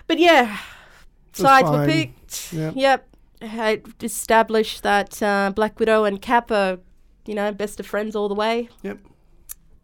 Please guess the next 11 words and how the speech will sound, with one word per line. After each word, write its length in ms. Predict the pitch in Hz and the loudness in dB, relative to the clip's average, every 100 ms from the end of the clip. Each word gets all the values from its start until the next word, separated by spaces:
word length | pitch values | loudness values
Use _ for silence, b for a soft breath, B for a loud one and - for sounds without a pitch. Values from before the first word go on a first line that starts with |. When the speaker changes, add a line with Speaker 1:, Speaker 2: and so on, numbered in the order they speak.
| _ _ _ | _ _ _
Speaker 1:
That's 200 | - - | -20 -18
it. 180 | 131 _ _ | -18 _ _
Speaker 2:
That's 220 | - - 151 | -16 -12 -10
it. 280 | 147 - - - | -10 -12 -18 -4
Speaker 1:
Hulk 340 | 226 233 240 | 2 2 2
and 160 | 233 202 | -4 -2
Thor 280 | 233 226 208 | -2 0 0
are 40 | |
missing. 520 | 190 226 247 254 294 403 _ _ _ _ _ | -2 -4 -4 -6 -6 -8 _ _ _ _ _
It, 160 | - 160 | -6 -4
Speaker 2:
Ooh. 280 | 151 135 | -6 -8